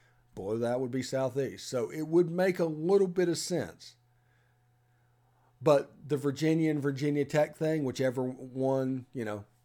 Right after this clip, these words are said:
the S E C and Big Ten is probably going to fight over Virginia and North Carolina. That's the fight coming up. And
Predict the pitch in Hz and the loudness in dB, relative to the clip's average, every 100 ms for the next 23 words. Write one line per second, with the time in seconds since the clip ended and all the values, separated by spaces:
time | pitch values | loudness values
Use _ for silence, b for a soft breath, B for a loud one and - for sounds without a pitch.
0 | _ 131 123 135 156 - 151 143 135 127 | _ -4 0 0 -2 -4 2 4 2 -2
1 | _ _ _ _ - 110 107 101 143 139 | _ _ _ _ -10 -6 -4 0 0 2
2 | 147 135 113 - 127 127 143 127 131 131 | -2 -2 -4 -4 0 2 2 0 0 -2
3 | - 123 120 117 107 104 104 110 110 107 | 0 0 2 0 -4 -10 -8 -6 -4 -4
4 | 98 98 98 107 95 85 73 _ b b | -6 -8 -6 -6 -6 -10 -14 _ b b
5 | b - 113 123 123 - 147 - 131 113 | b -14 -2 -2 -2 -6 -6 0 0 0
6 | - 120 104 101 87 - _ _ _ _ | -6 -10 -8 -8 -12 -16 _ _ _ _
7 | _ _ _ _ _ _ _ _ b b | _ _ _ _ _ _ _ _ b b
8 | b - 139 131 123 113 | b -2 0 2 0 -4